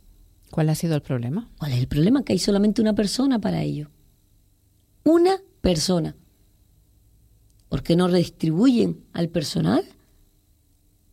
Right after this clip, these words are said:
Speaker 2: Ahí es donde voy yo. La falta de gestión de los políticos.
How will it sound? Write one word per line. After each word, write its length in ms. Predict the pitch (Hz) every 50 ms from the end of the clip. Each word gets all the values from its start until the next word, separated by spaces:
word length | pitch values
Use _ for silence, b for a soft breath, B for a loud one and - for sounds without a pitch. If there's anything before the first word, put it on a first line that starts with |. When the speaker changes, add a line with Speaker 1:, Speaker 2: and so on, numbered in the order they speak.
| _ _ -
Speaker 2:
Ahí 260 | 226 156 196 269 311
es 120 | 320 294
donde 240 | - 320 302 294 294
voy 220 | 277 311 302 240 220
yo. 260 | 240 302 359 - - _ _ _ _ _ _ _ _ _ _ _ _ _ -
La 220 | 185 185 180 165 160
falta 520 | - - - 302 339 330 311 - 285 262
de 100 | 220 202
gestión 580 | 175 180 175 180 - - 240 247 269 285 277 - - _ _ _ _ _ _ _ _ _ _ _ _ _ _ _ _ _ _ _ _ _ _ _ _ _ _ _ _ _ _ _ _ _
de 100 | 214 233
los 100 | 247 -
políticos. 560 | - 269 247 226 269 269 - - - 254 214